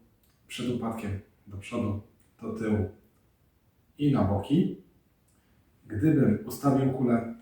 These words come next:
równolegle, na boki jestem zabezpieczony przed upadkiem, ale do przodu i do tyłu nic mnie już nie ratuje. Kolejną ważną rzeczą jest to,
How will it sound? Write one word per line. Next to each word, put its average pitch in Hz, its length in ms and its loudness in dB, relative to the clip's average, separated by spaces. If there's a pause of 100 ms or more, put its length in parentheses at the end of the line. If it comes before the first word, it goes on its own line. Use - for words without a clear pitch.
równolegle, 120 840 4 (720)
na 110 160 -6
boki 139 380 0
jestem 143 320 2
zabezpieczony 113 560 0
przed 104 260 -2
upadkiem, - 460 -2
ale 123 180 0
do 120 80 0
przodu 131 560 2 (880)
i 139 140 -2
do 123 140 2
tyłu 120 420 6 (1600)
nic 139 320 4
mnie 104 100 -2
już 104 220 -2
nie 107 80 -4
ratuje. 101 380 -4 (1700)
Kolejną 151 380 6
ważną 113 260 4
rzeczą 104 360 0
jest - 200 -4
to, - 160 -4